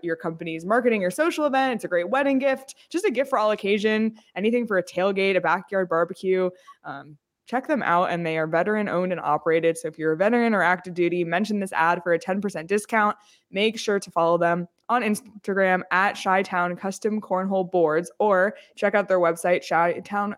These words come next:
cornhole dot com. Um, definitely check them out. And I will also be checking out the Underdog Fantasy app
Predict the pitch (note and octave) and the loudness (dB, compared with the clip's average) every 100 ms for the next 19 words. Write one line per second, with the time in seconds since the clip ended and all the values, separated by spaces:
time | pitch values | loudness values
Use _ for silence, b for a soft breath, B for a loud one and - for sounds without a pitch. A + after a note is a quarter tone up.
0 | _ - E3+ E3+ F3 D#3+ D#3 F3+ B B | _ -6 -4 -4 -4 -2 -2 -6 B B
1 | B D#3+ D#3 D#3 - - b b - - | B -4 0 0 -2 -12 b b -20 -10
2 | G4+ D#4+ - - - - B B B - | 0 0 0 -4 -14 -16 B B B -2
3 | F3 D#3 D3+ - - F3 A#3+ B3 A#3 G#3 | 0 0 -2 -6 -6 -4 0 0 0 -4
4 | - A#3 D#3 D#3+ A3+ - E3+ - F#3 A#3 | -2 -2 0 0 -2 -4 -2 0 2 2
5 | B3+ F#3 G3+ G#3+ G#3 G#3 G3 F#3 F#3+ E3 | 2 2 0 -2 -2 -2 0 -2 -2 0
6 | E3 - D#3+ F3 E3+ D#3+ D#3+ _ _ G#3 | 0 -2 -2 0 2 2 0 _ _ -2
7 | B3+ D4+ D4 C4+ A#3 A3+ A3 | 2 2 2 2 2 2 -2